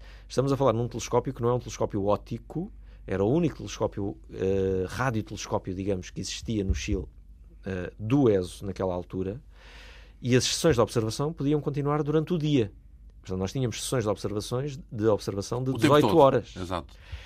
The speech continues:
Speaker 1: E só, só fechava porque depois havia uma intervenção técnica dos técnicos e era aí que eu podia ir dormir.
Speaker 2: <laughs>
Speaker 1: Eh, mas eram períodos de sono também bastante curtinhos.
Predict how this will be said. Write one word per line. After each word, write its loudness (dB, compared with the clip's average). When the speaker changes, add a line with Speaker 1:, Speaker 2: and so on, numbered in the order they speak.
Speaker 1:
E -10
só, 2
só 0
fechava 2
porque -10
depois 0
havia 2
uma 0
intervenção -4
técnica -6
dos -12
técnicos -4
e -6
era 2
aí 0
que -4
eu -10
podia -4
ir -2
dormir. -8
Speaker 2:
<laughs> -12
Speaker 1:
Eh, 2
mas -2
eram -2
períodos -4
de -6
sono -2
também -2
bastante -2
curtinhos. -4